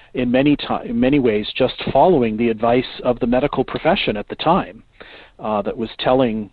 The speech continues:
um, bishops that, you know, the problems of abuse could be cured and it just needed a, a fresh start. Um, of course, we know that's not true anymore,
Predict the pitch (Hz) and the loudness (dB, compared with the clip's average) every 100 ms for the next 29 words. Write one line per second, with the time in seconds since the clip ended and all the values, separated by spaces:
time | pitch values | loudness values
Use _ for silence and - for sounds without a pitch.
0 | - - - 110 101 95 98 208 - - | -18 -20 -12 -8 -8 -8 -12 -14 -18 -20
1 | - 127 131 - 135 - - 107 - - | -18 -6 -4 -2 -4 -4 -6 -6 -6 -16
2 | - - 110 101 110 - - 113 107 110 | -18 -12 -8 -6 -6 -4 0 2 2 -2
3 | 110 - - - - - - 107 104 - | -4 -8 -18 -20 -20 -12 -2 -2 -2 -4
4 | 110 117 120 120 - - - - 135 123 | -4 0 0 0 -6 -16 -12 -2 0 0
5 | 120 - 127 117 120 139 - 113 110 110 | -4 -2 0 2 4 2 -2 -2 -2 -4
6 | 107 107 98 117 - 113 107 104 107 - | -6 -8 -8 -8 -6 -6 -4 -4 -4 -6
7 | - 123 113 - - 170 - - - - | -4 -2 -2 -2 2 2 2 -8 -20 -20
8 | - - - - - _ 117 104 98 95 | -20 -20 -20 -20 -20 _ -4 -2 -4 -6
9 | 92 98 _ - _ - 139 123 - 120 | -10 -12 _ -20 _ -4 0 0 0 0
10 | 120 113 101 - - - - 160 120 - | 2 2 0 -4 -10 -20 -8 -2 0 0
11 | - 185 135 117 104 101 107 196 | 2 4 6 4 0 -2 0 -2